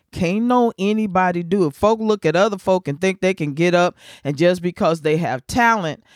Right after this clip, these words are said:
they can do a certain thing. This is our takeaway. Remember, it takes the Spirit of God to do the will of God.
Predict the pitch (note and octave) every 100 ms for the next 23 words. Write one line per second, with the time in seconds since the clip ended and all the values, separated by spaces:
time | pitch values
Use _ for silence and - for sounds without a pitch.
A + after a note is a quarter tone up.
0 | - - C3 F3 E3+ E3+ D#3 F#3+ G#3 E3
1 | - D3 G2 C3+ - C#3 A#2 - - _
2 | _ _ _ _ _ _ _ _ _ _
3 | _ _ - D#3+ D#3+ C#3+ - - C3 B2
4 | - G3+ G#3+ G3 C3 B2+ A#2 - _ _
5 | _ - D3 D3+ F#3+ C4 G#3+ A2+ - _
6 | _ _ - D#3+ D3 - G3+ D#3 - -
7 | - _ _ _ - C#3 A#2+ - - A#3
8 | D4+ G#3+ C3 B2 A#2+ A#2 A2 - _ _
9 | _ - E3 B2 C#3 B2+ B2 A#2+ F#3 F3+
10 | B2 C3+ A#2+ G#2+